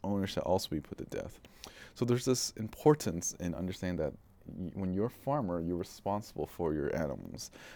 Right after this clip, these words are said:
So if this, if you, you need to train them, you need to, you know, put walls around, or you need to put warning signs or whatever. You need to do something to ma-, ensure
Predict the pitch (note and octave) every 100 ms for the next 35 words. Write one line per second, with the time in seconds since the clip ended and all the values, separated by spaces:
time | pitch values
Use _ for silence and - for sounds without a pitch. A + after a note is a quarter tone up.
0 | - - E2 D2+ F#2 - - - - G2
1 | F#2+ - G2 F2+ - - F#2+ G2 G#2 F#2
2 | E2+ D#2+ D2 D2 D2+ - - D#2 F2 F2+
3 | F#2+ G2 F#2+ F#2+ F2 D#2+ E2 - D2+ F2+
4 | F#2 G2+ - F2 D2 F2 G#2+ C2 E2 F2
5 | F#2+ - B2 A2 F#2 - F2 E2 F#2 E2
6 | - G2+ F2+